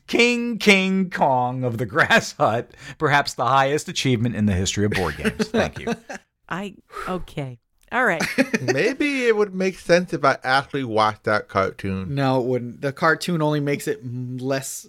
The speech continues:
Speaker 4: make sense. <laughs>
Speaker 1: It makes the game more painful. <laughs> I was glad to have played it without the context of having seen an episode of the cartoon, but then we just went this morning and actually looked at some bits of the actual cartoon.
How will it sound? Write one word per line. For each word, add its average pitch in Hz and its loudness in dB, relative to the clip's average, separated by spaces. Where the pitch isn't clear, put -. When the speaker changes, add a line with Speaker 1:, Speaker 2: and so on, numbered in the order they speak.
Speaker 4:
make 135 -8
sense. - -4
<laughs> - -20
Speaker 1:
It - 0
makes - 2
the 202 2
game 190 4
more 190 0
painful. 135 -2
<laughs> 240 -4
I 165 6
was 175 2
glad 156 2
to 170 0
have 151 -2
played 139 0
it 117 0
without 139 2
the 175 -6
context 139 -2
of 107 -8
having 120 4
seen 139 0
an 120 2
episode 143 0
of 117 -8
the 113 -6
cartoon, 120 2
but 123 -2
then 113 4
we 120 0
just 107 -6
went 110 -2
this 104 -10
morning 101 -6
and 98 -2
actually 98 -6
looked 90 -10
at 95 -12
some 107 -2
bits 104 -6
of 101 -10
the 101 -2
actual 104 -4
cartoon. 107 -2